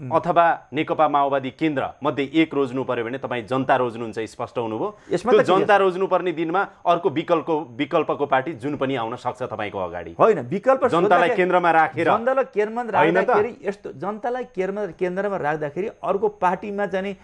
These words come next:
Speaker 1: विकल्प सोच्नुपर्छ भने
Speaker 2: अनि
Speaker 1: यही
Speaker 2: यसमा तपाईँको भविष्य नहुन नि त सक्छ नि।
Speaker 1: किन नहुन?
Speaker 2: अनि तपाईँ, अ,
Speaker 1: मेरो,
Speaker 2: होइन,
Speaker 1: मेरो, सुन न।
Speaker 2: टे-, टेक्ने धरती चाहिँ माओवादीको,
Speaker 1: उम्,
Speaker 2: होइन?
Speaker 1: उम्।
Speaker 2: अनि का-,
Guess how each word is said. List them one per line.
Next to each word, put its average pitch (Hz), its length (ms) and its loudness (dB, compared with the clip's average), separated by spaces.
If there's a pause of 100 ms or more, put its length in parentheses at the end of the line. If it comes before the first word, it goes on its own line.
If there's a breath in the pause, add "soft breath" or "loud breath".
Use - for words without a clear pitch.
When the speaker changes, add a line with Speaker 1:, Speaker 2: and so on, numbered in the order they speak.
(140 soft breath)
Speaker 1:
विकल्प 196 300 2
सोच्नुपर्छ 180 460 -2
भने 165 160 -2
Speaker 2:
अनि 151 160 0
Speaker 1:
यही 233 100 8
Speaker 2:
यसमा 214 220 2
तपाईँको 202 400 4
भविष्य 143 380 -2
नहुन 165 260 0
नि 180 120 -2
त 185 60 -4
सक्छ 135 300 -6
नि। 110 140 -8
Speaker 1:
किन 233 140 2
नहुन? 190 220 4
Speaker 2:
अनि 165 140 2
तपाईँ, 190 280 4
अ, - 300 -4
Speaker 1:
मेरो, 247 220 8
Speaker 2:
होइन, 175 280 2
Speaker 1:
मेरो, 254 200 6
सुन - 320 -10
न। 262 40 0
Speaker 2:
टे-, 403 260 2
टेक्ने 220 320 0
धरती 156 380 2
चाहिँ 190 180 0
माओवादीको, 156 1120 2
Speaker 1:
उम्, - 100 -8
Speaker 2:
होइन? 156 200 0
Speaker 1:
उम्। 127 400 -6
Speaker 2:
अनि 170 220 0
का-, 131 260 -4